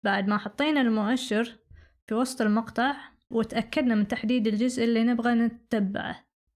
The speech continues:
نضغط على هذا الزر تتبع من المؤشر إلى نهاية المقطع، ومن ثم نرجع مؤشر التشغيل إلى النقطة اللي بتتبعنا منها، ونضغط الزر الآخر تتبع لبداية المقطع.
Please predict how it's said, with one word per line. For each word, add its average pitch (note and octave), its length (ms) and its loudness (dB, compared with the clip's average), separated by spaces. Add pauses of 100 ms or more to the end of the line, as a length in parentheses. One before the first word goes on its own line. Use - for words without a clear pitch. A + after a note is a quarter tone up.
نضغط C4 360 2
على A3+ 160 0
هذا A#3 260 2
الزر G#3 480 -2 (680)
تتبع B3+ 360 0
من B3+ 200 4
المؤشر B3 500 2
إلى A3 260 0
نهاية A#3 340 2
المقطع، G3+ 460 -4 (1000)
ومن A#3 220 2
ثم D#4 260 2
نرجع C4+ 640 2
مؤشر A#3+ 500 2
التشغيل A#3+ 680 0
إلى A3+ 260 0
النقطة B3+ 520 0
اللي B3 460 2
بتتبعنا A#3 680 0
منها، - 420 -6 (280)
ونضغط A#3 420 2
الزر C4+ 500 0 (460)
الآخر A3 920 -2 (560)
تتبع A#3 420 0
لبداية G#3+ 540 2
المقطع. - 440 -2